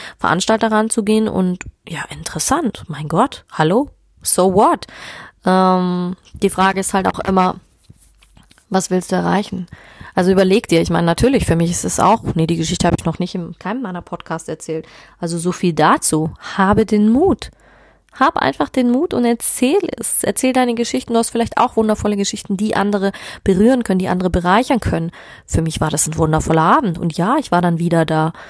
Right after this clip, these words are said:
Und da war ich dann einfach mutiger. Und dann hab ich einfach auch, und alles kann, nichts muss.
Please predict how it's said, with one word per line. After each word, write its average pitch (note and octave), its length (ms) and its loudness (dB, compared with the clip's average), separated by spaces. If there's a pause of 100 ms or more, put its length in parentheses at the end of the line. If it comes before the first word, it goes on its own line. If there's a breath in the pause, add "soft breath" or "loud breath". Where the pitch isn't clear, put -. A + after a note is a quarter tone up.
(540 loud breath)
Und F#3+ 160 0
da F#3+ 100 2
war G3+ 120 4
ich G#3+ 60 -4
dann A3 160 -2
einfach A3 320 0
mutiger. - 840 0
Und F3+ 120 0
dann F3 420 -2
hab F3 100 -6
ich - 160 -6
einfach F#3 380 -2 (480 loud breath)
auch, F3+ 300 -2 (1700)
und F#3+ 140 -2
alles G#3+ 360 0
kann, G#3 240 0
nichts - 280 -2
muss. A3+ 420 0